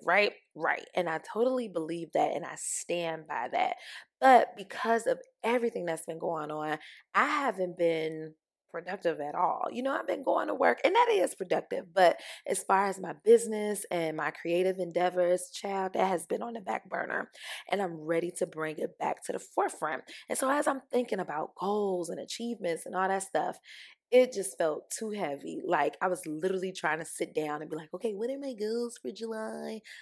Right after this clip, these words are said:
I got thirty days. What, what can I do with these thirty days?" And I had to shift my focus, right? Because that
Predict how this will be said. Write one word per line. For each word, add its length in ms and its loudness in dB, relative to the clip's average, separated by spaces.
I 60 -14
got 200 4
thirty 280 2
days. 500 4
What, 260 -2
what 220 -2
can 140 0
I 80 0
do 180 -8
with 120 -4
these 140 -12
thirty 280 2
days?" 360 8
And 400 6
I 160 10
had 120 -2
to 100 -4
shift 500 -2
my 200 -6
focus, 580 -2
right? 280 0
Because 360 -4
that 300 8